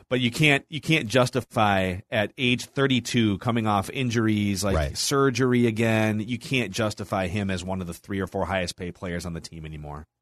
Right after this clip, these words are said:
Speaker 2: Right.
Speaker 1: You just can't.
Speaker 2: I agree completely.
Speaker 1: So,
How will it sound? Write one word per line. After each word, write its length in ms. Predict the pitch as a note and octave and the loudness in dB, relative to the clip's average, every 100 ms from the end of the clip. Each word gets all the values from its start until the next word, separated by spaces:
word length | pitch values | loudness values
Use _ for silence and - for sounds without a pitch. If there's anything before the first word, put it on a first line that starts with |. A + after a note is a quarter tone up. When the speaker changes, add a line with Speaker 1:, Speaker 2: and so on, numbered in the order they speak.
| - | -4
Speaker 2:
Right. 300 | F2+ D#2 D2+ | 0 0 0
Speaker 1:
You 120 | F#2 | -4
just 140 | D#2+ - | -10 -12
can't. 280 | D#2+ D2+ - | -14 -16 -8
Speaker 2:
I 100 | D3+ | -4
agree 200 | A3+ B3 | -2 -4
completely. 520 | - - A#3+ - B2 - _ _ _ _ _ | -6 -6 -4 0 0 -2 _ _ _ _ _
Speaker 1:
So, 360 | - D2+ C#2+ | -14 -12 -12